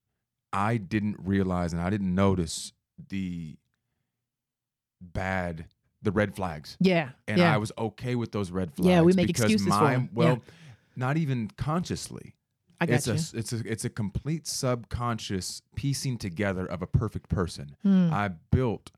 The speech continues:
Speaker 1: this idea of what I wanted.
Speaker 2: Yeah.
Speaker 1: And then my mind and myself made her what I wanted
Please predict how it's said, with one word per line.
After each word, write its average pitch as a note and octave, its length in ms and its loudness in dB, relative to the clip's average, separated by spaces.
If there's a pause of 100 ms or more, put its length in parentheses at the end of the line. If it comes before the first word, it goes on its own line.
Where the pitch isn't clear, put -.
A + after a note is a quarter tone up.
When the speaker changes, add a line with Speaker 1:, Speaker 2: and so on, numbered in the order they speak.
(380)
Speaker 1:
this F#2+ 420 -4
idea G2 680 -4
of E2+ 200 -8
what F#2+ 240 -4
I F#2 120 -2
wanted. G2+ 640 -6
Speaker 2:
Yeah. D#3+ 220 4 (160)
Speaker 1:
And G2+ 160 -4
then G2 120 0
my G2 220 0
mind G2+ 720 -6
and F#2+ 180 -4
myself F#2+ 680 -6
made G2 420 -2
her G#2 320 -2
what F2+ 200 -4
I F#2 140 -6
wanted F#2 520 -6